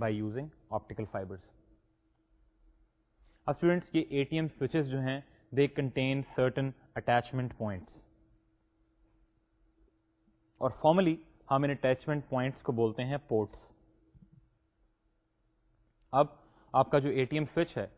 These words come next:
ایک اے ٹی ایم سوئچ، it can either connect to other A T M switches or it can connect to the computers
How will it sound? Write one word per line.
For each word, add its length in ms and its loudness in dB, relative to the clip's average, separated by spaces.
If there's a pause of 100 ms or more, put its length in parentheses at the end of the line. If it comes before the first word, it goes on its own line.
ایک 340 2
اے 120 -2
ٹی 140 -4
ایم 80 0 (100)
سوئچ، 240 -4 (300)
it 140 -4
can 100 0 (120)
either 220 6 (120)
connect 400 0 (240)
to 60 0 (180)
other 220 6
A 260 -2
T 100 0
M 140 0
switches 380 0 (800)
or 240 8 (220)
it 120 -8
can 200 -2
connect 360 -2 (260)
to 120 0
the 100 8
computers 560 2